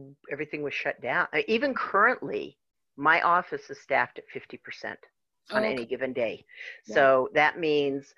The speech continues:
Speaker 1: we are working from home part of the week. We are maybe in other offices and other parts of the building for part of the week. Um, there's still a lot of those things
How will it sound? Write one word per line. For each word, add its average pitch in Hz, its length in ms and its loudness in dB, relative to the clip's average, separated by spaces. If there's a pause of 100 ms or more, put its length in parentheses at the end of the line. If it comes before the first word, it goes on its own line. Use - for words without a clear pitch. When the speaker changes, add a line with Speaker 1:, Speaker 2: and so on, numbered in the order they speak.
(400)
Speaker 1:
we 151 360 4
are 127 560 2
working 139 460 -2
from 120 220 -12
home 196 560 0 (600)
part 175 240 2
of 180 60 0
the 175 80 -2
week. 170 400 2 (100)
We 127 300 -4
are 120 400 -4
maybe 123 320 -2
in 120 200 -2
other 131 280 0
offices 147 720 2
and 120 100 -6
other 120 160 -6
parts - 300 -2
of - 160 -20
the - 80 -20
building 185 400 2
for 175 140 -12
part 160 260 4
of 151 80 0
the 151 60 -2
week. 143 340 0 (500)
Um, 123 440 2 (580)
there's 151 360 4
still 185 260 6
a 156 40 6
lot 139 280 4
of 127 260 -4
those 139 280 6 (180)
things 110 240 -4